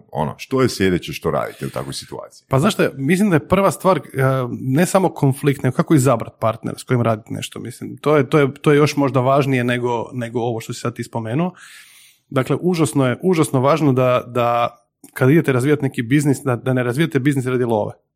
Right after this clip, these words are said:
Speaker 2: Lova bi trebala doći kao posljedica dobrog biznisa, to je onaj ključna stvar. I naravno da to ovisi o trenutku života u kojem se nalazite. Ako se nalazite sad, ono, ako imate trideset pet godina, imate malu djecu i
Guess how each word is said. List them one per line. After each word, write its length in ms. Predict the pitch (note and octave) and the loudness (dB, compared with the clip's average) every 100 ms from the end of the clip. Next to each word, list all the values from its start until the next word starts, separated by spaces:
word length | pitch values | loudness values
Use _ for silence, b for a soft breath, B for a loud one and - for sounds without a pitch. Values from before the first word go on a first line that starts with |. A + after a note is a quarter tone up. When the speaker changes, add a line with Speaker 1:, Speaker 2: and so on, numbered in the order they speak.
| - | -2
Speaker 2:
Lova 240 | C3+ D#3+ C#3+ | 2 4 2
bi 60 | |
trebala 280 | C#3 D3+ C3+ | 2 2 2
doći 420 | B2+ C#3 - - - | 2 0 -2 -8 -12
kao 220 | - C3 A#2+ | -2 -2 2
posljedica 480 | D3 D3+ C#3 A#2+ | 0 2 0 0
dobrog 400 | A#2 C3 B2 A#2 - | 0 0 0 -2 -4
biznisa, 460 | G#2 G2+ G2 - | -6 -6 -12 -12
to 240 | - B2+ A#2+ | -4 -2 0
je 80 | |
onaj 320 | A#2 A#2 A2 G#2+ - | -2 -4 -6 -10 -6
ključna 320 | C#3+ C3 - | 2 2 2
stvar. 300 | A#2+ - A2 - b b b b b | -6 -4 -4 -4 b b b b b
I 100 | - | -4
naravno 360 | C3+ C#3+ D#3+ D3+ | 0 2 2 0
da 60 | |
to 80 | D3 | 0
ovisi 280 | D3+ D3 - | 0 0 2
o 40 | |
trenutku 380 | C3 C#3 D3 - | 2 2 0 0
života 400 | B2 B2+ D#3 D3 | 2 4 4 2
u 40 | A2 | -4
kojem 160 | B2+ | -4
se 120 | - | -2
nalazite. 400 | B2 A#2 A2 A2+ | 0 2 0 -4
Ako 140 | A2 A#2+ | -6 -6
se 140 | - | -4
nalazite 340 | B2+ C3 A#2+ - | 0 0 -2 -2
sad, 160 | C3 | 0
ono, 280 | B2 A#2 A2 A2 G#2 | 0 0 -4 -8 -14
ako 180 | - A#2 | -10 -6
imate 360 | B2+ A#2+ - A2+ | 0 0 0 -4
trideset 320 | A2 A#2+ - | -4 -6 -4
pet 160 | B2 A2+ | -4 -2
godina, 360 | B2 B2+ A#2+ | 0 0 0
imate 440 | A#2+ A#2+ A2+ A2+ G#2+ b b b b | -2 -4 -6 -6 -8 b b b b
malu 280 | - A#2 A2 | -2 0 0
djecu 500 | A2 B2 B2+ C3 A#2+ | 0 0 0 0 0
i 340 | A2+ A2+ A#2 | -2 -6 -10